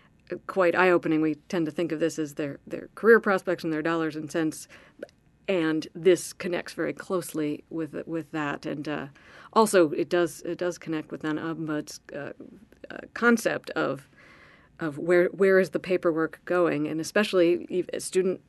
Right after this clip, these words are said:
records contain sensitive information, just like health records do. So there's that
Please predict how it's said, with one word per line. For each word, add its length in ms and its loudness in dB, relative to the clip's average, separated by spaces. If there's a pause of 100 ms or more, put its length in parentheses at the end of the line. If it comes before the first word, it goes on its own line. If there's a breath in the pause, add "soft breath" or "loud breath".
(100)
records 440 -2
contain 460 -6
sensitive 420 -4
information, 800 -2 (800 soft breath)
just 260 -6
like 200 -4
health 220 -6
records 400 -6
do. 240 -4
So 440 -4 (560 soft breath)
there's 220 -6
that 200 0